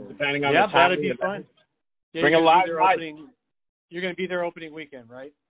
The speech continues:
Speaker 1: Uh, that's the plan.
Speaker 2: Okay, we're gonna get, have a get-together on Saturday evening at one of the, um, hotel bars at, at one of the casinos. It'll be a bright side, solar panel, uh, fanning the flames, all that, uh,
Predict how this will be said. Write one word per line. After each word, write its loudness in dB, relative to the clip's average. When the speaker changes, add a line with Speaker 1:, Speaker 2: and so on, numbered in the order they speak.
Speaker 1:
Uh, 6
that's -4
the -10
plan. -6
Speaker 2:
Okay, -10
we're -10
gonna -6
get, -6
have -12
a -20
get-together -6
on -16
Saturday -10
evening -14
at -12
one -12
of -16
the, -14
um, -18
hotel -8
bars -10
at, -16
at -20
one -14
of -16
the -14
casinos. -8
It'll -6
be -10
a -6
bright -8
side, -8
solar -10
panel, -14
uh, -14
fanning -10
the -14
flames, -10
all -6
that, -12
uh, -16